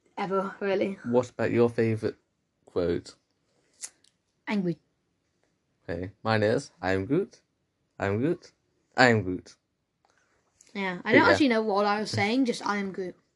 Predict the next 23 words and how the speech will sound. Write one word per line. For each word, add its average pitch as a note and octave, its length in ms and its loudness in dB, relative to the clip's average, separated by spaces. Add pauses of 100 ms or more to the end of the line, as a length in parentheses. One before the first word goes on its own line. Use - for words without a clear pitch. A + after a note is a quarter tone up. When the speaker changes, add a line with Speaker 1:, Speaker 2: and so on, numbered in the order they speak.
(680)
Speaker 1:
As A3 100 4
Speaker 2:
Not, A#2 160 8
"We A2 60 4
Speaker 1:
Baby G2+ 120 6
Speaker 2:
are F#2 140 -2
Speaker 1:
Groot. - 160 -8
Speaker 2:
Groot." - 280 -12 (100)
Speaker 1:
Not, G#3 240 -8
"We G3 100 -4
are F3 140 -4
Groot." F3 200 -14 (640)
Uh, G#3+ 300 2
what B3 180 4
is C4 140 0
your A#3+ 180 2
favourite G#3+ 480 -2
kind G#3 220 -2
of, F#3 80 -4
like, G3 220 -4
scene A3 460 0
he's A#3 200 2
in? C4+ 260 2 (340)
Speaker 2:
<laughs> - 20 -8